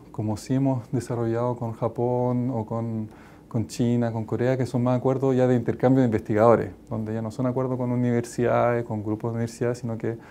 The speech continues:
tratamos de tener, eh, la parte más científica, cooperación científica más, más amplia, digamos, que solamente los acuerdos de, de becas. Eh, entonces, con Australia, con Nueva Zelanda, han sido muchos movimientos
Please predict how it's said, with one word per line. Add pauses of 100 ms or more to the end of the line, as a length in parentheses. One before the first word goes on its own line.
(460)
tratamos
de
tener,
eh,
la
parte
más
científica,
cooperación
científica
más, (440)
más
amplia,
digamos,
que
solamente
los
acuerdos (160)
de,
de
becas. (1000)
Eh,
entonces,
con
Australia,
con
Nueva
Zelanda,
han
sido
muchos
movimientos